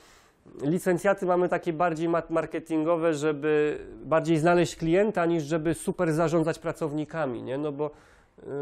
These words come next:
mało ludzi idzie na licencjat, którzy mają dziesięcioosobowe firmy, tak jak na M B A-u, gdzie tam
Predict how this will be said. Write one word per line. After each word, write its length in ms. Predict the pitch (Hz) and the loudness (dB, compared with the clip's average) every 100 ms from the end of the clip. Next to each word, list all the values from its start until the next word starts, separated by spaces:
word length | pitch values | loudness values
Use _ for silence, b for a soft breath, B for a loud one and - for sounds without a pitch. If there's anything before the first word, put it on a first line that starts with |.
| 135 135 139 | -6 -6 -2
mało 520 | 202 214 190 165 127 | 2 4 4 2 2
ludzi 500 | 143 185 160 156 180 | 0 0 -2 -6 -4
idzie 240 | 185 185 | 0 2
na 180 | 160 160 | 4 4
licencjat, 840 | 160 151 - 170 165 170 170 170 170 | 2 -2 -4 -4 -4 -4 -2 -2 -6
którzy 340 | - 160 143 | -10 -8 -4
mają 340 | 156 160 160 147 | -2 0 0 0
dziesięcioosobowe 880 | 151 165 151 156 151 147 147 143 | -2 -2 -4 -4 -6 -4 -2 -2
firmy, 360 | 143 175 139 123 | -2 0 0 -2
tak 120 | 131 | -6
jak 100 | 123 | -6
na 120 | 131 | -4
M 180 | 135 127 | -2 -4
B 80 | 131 147 | -2 0
A-u, 160 | 135 123 | 0 -2
gdzie 140 | 117 | -6
tam 220 | 123 120 | -6 -6